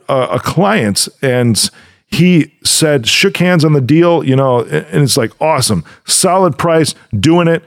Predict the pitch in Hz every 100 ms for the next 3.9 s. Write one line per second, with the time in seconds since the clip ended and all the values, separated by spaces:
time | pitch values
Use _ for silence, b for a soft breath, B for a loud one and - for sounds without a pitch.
0 | _ - - 175 175 165 160 160 107 104
1 | - 151 131 107 92 - - b b -
2 | 135 143 123 160 160 - 165 151 135 117
3 | 120 107 _ 202 185 101 113 147